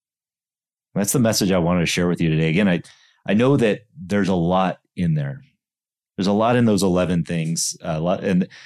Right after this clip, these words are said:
and those are, by the way, not very exhaustive. I could go on for hours on the lessons that I've, that I've gained from sobriety and the challenges I face therein. And I know that a lot of what I've said here might fall on, you know, might, might be,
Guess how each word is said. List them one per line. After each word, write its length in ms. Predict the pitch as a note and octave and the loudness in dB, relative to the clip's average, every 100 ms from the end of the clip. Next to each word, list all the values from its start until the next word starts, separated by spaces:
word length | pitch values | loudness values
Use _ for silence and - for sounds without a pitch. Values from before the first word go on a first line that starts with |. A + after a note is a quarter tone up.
| - | -8
and 140 | - G#2 | -2 2
those 200 | A2 G2+ | 2 2
are, 80 | F2 | 0
by 300 | - F#2+ G#2 | -2 0 0
the 80 | |
way, 180 | F2+ G#2 | 2 2
not 340 | F2+ F#2+ F#2 D2+ | 2 0 -2 -2
very 200 | F#2+ E2 | -2 0
exhaustive. 520 | D2 E2+ E2 - D#2+ | 0 0 0 -2 0
I 120 | F2+ | 0
could 160 | F#2 E2 | 0 0
go 180 | F2 | 2
on 180 | F2 F2 | 2 2
for 200 | D2+ D2+ - | 0 -6 -4
hours 520 | D#2+ D#2 D2 - - - _ _ - | -2 0 -2 -4 -8 -16 _ _ -4
on 80 | F2+ | -2
the 60 | |
lessons 380 | E2 F2+ - E2 | 0 0 0 -2
that 120 | E2 | -2
I've, 280 | D#2+ D#2+ - - | -2 -2 -6 -8
that 120 | E2 | -4
I've 140 | D#2+ C2+ | -4 -2
gained 280 | E2+ E2 | 0 -2
from 400 | - D#2+ D2+ D2 - | -2 -2 -2 -2 -4
sobriety 680 | - D#2+ E2 E2+ C#2+ C#2 - _ _ - | -6 -2 0 0 0 -2 -6 _ _ -4
and 120 | E2 | -2
the 40 | E2+ | 0
challenges 520 | - F#2 F2+ D#2 D#2 | 0 0 2 0 0
I 100 | D#2 | -2
face 300 | - D#2 - | -2 -2 -2
therein. 420 | D2+ D2+ D2 C#2 - _ - - - | -2 0 -2 -6 -14 _ -20 -20 -4
And 100 | F#2 | 0
I 60 | |
know 240 | F#2+ G#2 A2 | 2 4 2
that 160 | G2+ | 2
a 60 | F2 | 2
lot 320 | E2 E2 F#2 | 2 0 0
of 160 | F#2+ D#2+ | 0 -2
what 160 | F2 | -2
I've 260 | D#2+ D2+ - | -2 -4 -6
said 320 | - - D3+ C3 | -4 0 0 0
here 400 | D#2+ C2 C#3 - _ _ _ _ | -2 -4 -8 -18 _ _ _ _
might 180 | F#2 G#2 | -2 -2
fall 400 | - A2 G2+ G2 | 0 0 2 0
on, 480 | - F2+ F2+ F2 E2 | 0 0 2 2 0
you 80 | F2 | -2
know, 300 | E2 D#2+ - - | -2 -2 -6 -6
might, 200 | G2 G2 | -4 -2
might 200 | B2+ C#3+ | -2 -2
be, 180 | C#3 | -4